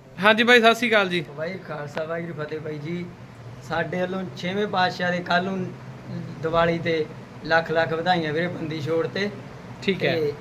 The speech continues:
Speaker 2: ਹਿੰਮਤ ਵੀਰ ਵੱਲੋਂ ਵੀ ਲੱਖ ਲੱਖ ਵਧਾਈਆਂ ਬੰਦੀ ਛੋੜ ਦਿਵਸ ਤੇ।
Speaker 1: ਹੂੰ,
Speaker 2: ਹਾਂਜੀ।
Speaker 1: ਦੋਸਤੋ ਬਾਈ ਨੇ ਐਡਵਾਂਸ ਹੀ ਵਧਾਈਆਂ ਦੇ ਦਿੱਤੀਆਂ ਦੀਵਾਲੀ ਦੀਆਂ ਤੇ ਬੰਦੀ ਛੋੜ ਦਿਵਸ ਦੀਆਂ,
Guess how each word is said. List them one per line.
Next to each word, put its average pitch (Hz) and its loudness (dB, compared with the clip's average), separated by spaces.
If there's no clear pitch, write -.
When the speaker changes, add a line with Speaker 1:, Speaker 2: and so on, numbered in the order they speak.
Speaker 2:
ਹਿੰਮਤ 170 0
ਵੀਰ 170 0
ਵੱਲੋਂ 170 2
ਵੀ 180 -2
ਲੱਖ 170 2
ਲੱਖ 156 0
ਵਧਾਈਆਂ 156 0
ਬੰਦੀ 151 -4
ਛੋੜ 143 -2
ਦਿਵਸ 139 -6
ਤੇ। 135 -6
Speaker 1:
ਹੂੰ, 190 2
Speaker 2:
ਹਾਂਜੀ। 127 -2
Speaker 1:
ਦੋਸਤੋ 170 4
ਬਾਈ 185 8
ਨੇ 190 6
ਐਡਵਾਂਸ 170 8
ਹੀ 208 8
ਵਧਾਈਆਂ 196 8
ਦੇ 151 4
ਦਿੱਤੀਆਂ 185 2
ਦੀਵਾਲੀ 180 10
ਦੀਆਂ 214 4
ਤੇ 214 6
ਬੰਦੀ 202 6
ਛੋੜ 175 2
ਦਿਵਸ 160 2
ਦੀਆਂ, 135 -4